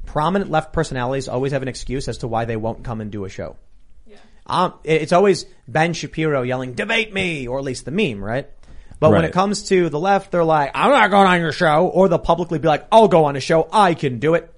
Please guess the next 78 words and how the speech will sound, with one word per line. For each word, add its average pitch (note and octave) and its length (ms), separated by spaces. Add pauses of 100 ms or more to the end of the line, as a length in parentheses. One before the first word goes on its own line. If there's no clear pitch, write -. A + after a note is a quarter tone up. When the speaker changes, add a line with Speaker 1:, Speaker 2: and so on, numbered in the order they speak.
Speaker 3:
Yeah, A2+ 100
I - 0
Speaker 1:
And A2 60
Speaker 3:
saw C#3 100
Speaker 1:
then C3 60
Speaker 3:
your B2 80
whole G#2+ 60
Speaker 1:
private G#2+ 100
Speaker 3:
thing A2 140
with, F#2+ 200
uh, E2 280
Hassan F2+ 380
the C#2 100
other C2+ 160
day. E2 320 (400)
Speaker 1:
Yeah, A#3+ 300
because, E3 540
uh, C3+ 220
he F3 140
said F3 180
he E3+ 120
would F3 280
come G3 120
out D3+ 120
and - 80
come D3 120
on D3 100
the E3 60
show, A#2 360 (300)
but D3 180
then E3 220
he D#3+ 120
D D3 160
M'd F3+ 200
me D3+ 100
and D3 80
he C#3+ 80
was C3 100
like, C3 180
"Hey, C#3 180
bro, C3 380
like, A2+ 300
covid, A2+ 420
I'm, G#2 320
you A#2+ 100
know, G#2+ 60
I'm G#2+ 80
pretty A#2+ 200
scared A2+ 280
of G2+ 80
covid, G#2 320
so A2+ 100
I G#2 60
don't G#2+ 80
wanna G2+ 160
do C3 160
it." G#2 120 (240)
And D3+ 120
I F3+ 80
said, D#3+ 240 (160)
"I F#3+ 80
get F#3+ 160
it, E3 40
man." D#3 360
Speaker 3:
That C#3+ 80
was, B2+ 140
that A#2 200
was G#2+ 200
the, F2 280
the F#2+ 140
first B2 260
time. - 360
Speaker 1:
That D#3+ 80
was E3 100
the - 40
first D3+ 200
time. G#2 160
Speaker 3:
Right. F2 180